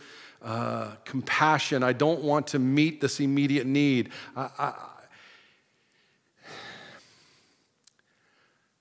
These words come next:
we can't give what we don't have.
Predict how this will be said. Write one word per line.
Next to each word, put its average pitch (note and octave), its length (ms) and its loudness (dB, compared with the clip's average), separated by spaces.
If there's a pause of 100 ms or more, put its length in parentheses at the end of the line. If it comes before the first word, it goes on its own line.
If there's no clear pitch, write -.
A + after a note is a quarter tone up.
(480)
we A#2+ 100 -6
can't C#3 460 -4
give A#2 280 0
what A2 120 -8
we G#2+ 100 -4
don't A2 240 -4
have. A#2 640 -10